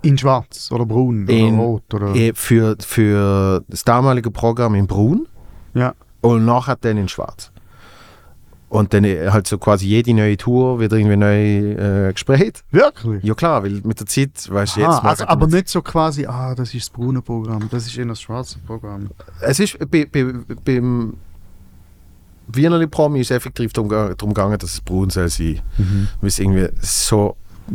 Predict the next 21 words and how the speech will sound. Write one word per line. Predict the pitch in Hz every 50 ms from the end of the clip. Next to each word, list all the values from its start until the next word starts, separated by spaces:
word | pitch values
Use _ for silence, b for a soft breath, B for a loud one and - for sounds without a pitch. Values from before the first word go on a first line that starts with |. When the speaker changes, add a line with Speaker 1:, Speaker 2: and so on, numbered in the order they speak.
| -
Speaker 2:
bei | - 120
dem | 92 110 117 120 113
hat | 120 110 -
ja | 113 -
alles | - 113 117 123 127 - -
nicht | 117 110 117 117 113 - - -
zusammenpasst. | - 101 104 107 98 - 90 82 76 - - - - -
Ich | 123 110
Speaker 1:
Mhm. | 110
Speaker 2:
hatte | 120 120 120 -
das | 110 101 - - 98
Wolkenhemdli | 104 110 127 139 - - 139 120 127 127 135 135 131 127
angehabt, | 123 123 135 131 - - 120 127 131 107
immer | 104 113 123
Speaker 1:
Mhm. | 127
Speaker 2:
das | 98 - - - - - -
hellblaue | 101 104 107 113 113 113 110 104 98 92
Jeanshemdli | - - 113 123 127 - 90 80 82 85 95 117 135 127
Speaker 1:
Mhm. | 95 113 120 123 B B B B B B B B
Speaker 2:
mit | - 104 107 101 - - -
olivgrüner | - 107 113 117 120 117 113 - - - 107 107 107 107 107 107 110 107 104 101 101 101